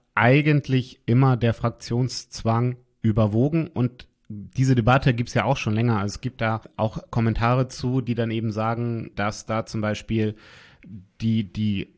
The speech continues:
Rolle der Parteien auch eine wichtige ist im Grundgesetz et cetera und so weiter und so fort. Aber das ist jetzt ein ganz, ganz anderes Feld, wo man hinführen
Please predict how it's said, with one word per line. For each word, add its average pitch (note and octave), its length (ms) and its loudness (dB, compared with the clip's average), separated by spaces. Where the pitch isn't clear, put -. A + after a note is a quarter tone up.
Rolle B2+ 360 4
der A2 440 2
Parteien C#3 720 -2
auch A#2+ 260 -2
eine A#2 140 0
wichtige B2+ 340 -2
ist G#2+ 200 -4
im A#2 120 -2
Grundgesetz A#2 600 0
et G2+ 120 -8
cetera A2+ 480 2
und - 380 -2
so B2 80 2
weiter A#2 220 2
und A#2 60 -2
so A2+ 100 -2
fort. C#3 220 4
Aber A#2 120 4
das A#2 140 2
ist - 40 0
jetzt C3 220 0
ein A#2+ 40 2
ganz, B2+ 300 2
ganz A#2+ 240 -4
anderes A2+ 260 -2
Feld, C#3+ 340 0
wo A2 120 -4
man A#2+ 140 0
hinführen A#2+ 720 0